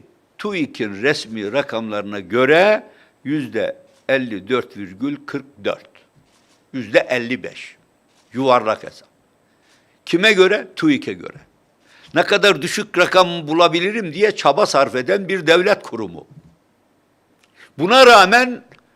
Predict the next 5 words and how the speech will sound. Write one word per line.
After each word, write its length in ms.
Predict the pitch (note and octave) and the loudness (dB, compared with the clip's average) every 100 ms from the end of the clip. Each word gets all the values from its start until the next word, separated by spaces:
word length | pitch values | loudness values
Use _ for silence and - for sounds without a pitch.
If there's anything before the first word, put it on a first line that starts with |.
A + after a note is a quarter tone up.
| _ | _
altına 420 | D3+ D3 D3+ F3+ G#3 | 2 2 2 -2 -2
inememiş. 560 | C#3 D3+ C#3 E2+ D2+ - - _ _ _ _ _ _ _ _ _ _ _ _ _ _ _ _ _ _ _ _ _ _ _ _ _ _ _ _ _ _ _ _ | 0 0 -2 -6 -12 -20 -20 _ _ _ _ _ _ _ _ _ _ _ _ _ _ _ _ _ _ _ _ _ _ _ _ _ _ _ _ _ _ _ _
Oysa 440 | - D3 C3+ C#3+ C#3 | 0 0 2 4 4
Maliye 460 | C3+ B2 B2+ C#3+ | 6 4 6 4
Bakanı 540 | A#2+ A2 A#2+ C3 F#3+ | 4 0 -2 0 -2